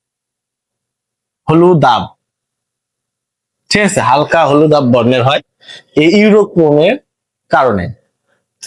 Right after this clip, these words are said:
বেশিরভাগ গ নাম্বারে আসে, ঠিক আছে? বৃক্ষের গঠন, তাহলে বৃক্ষের গঠন বা ছাকন যন্ত্রের গঠন আসলে তোমার তখন বৃক্ষের লম্বচ্ছেদটা এটা দিতে হবে, ঠিক আছে? আর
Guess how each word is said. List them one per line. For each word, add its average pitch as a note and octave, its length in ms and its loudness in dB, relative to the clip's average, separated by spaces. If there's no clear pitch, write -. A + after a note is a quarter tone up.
বেশিরভাগ C3 400 0
গ B2+ 100 2
নাম্বারে A2+ 280 0
আসে, G2+ 200 -4
ঠিক - 120 -2
আছে? C#3 180 -6
বৃক্ষের F3 420 0
গঠন, A#2 360 -2
তাহলে D3+ 140 2
বৃক্ষের F#3 460 0
গঠন F3 320 2
বা E3+ 200 0
ছাকন F3+ 400 0
যন্ত্রের D3 460 0
গঠন C3+ 340 0
আসলে D3 400 -2
তোমার D#3+ 220 0
তখন F3 280 2
বৃক্ষের D#3+ 280 0
লম্বচ্ছেদটা D#3 760 0
এটা C#3+ 180 0
দিতে C3+ 220 0
হবে, G#2+ 240 0
ঠিক G3 160 0
আছে? F3+ 260 0
আর B2+ 260 -4